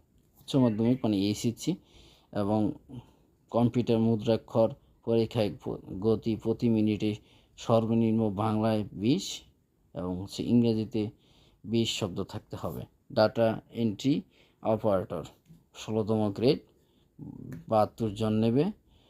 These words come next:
আর অবশ্যই সেটা উচ্চ মাধ্যমিক এইচএসসি পাস থাকতে হবে।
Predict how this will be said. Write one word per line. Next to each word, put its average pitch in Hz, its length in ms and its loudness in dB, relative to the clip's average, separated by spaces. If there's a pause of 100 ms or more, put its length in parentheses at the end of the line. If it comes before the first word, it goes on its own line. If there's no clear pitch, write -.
(240)
আর 95 200 -4
অবশ্যই 110 480 0
সেটা 113 200 2 (480)
উচ্চ - 220 -8
মাধ্যমিক 117 540 4
এইচএসসি 110 380 -6
পাস 104 240 -4
থাকতে 113 280 -6
হবে। 113 260 -4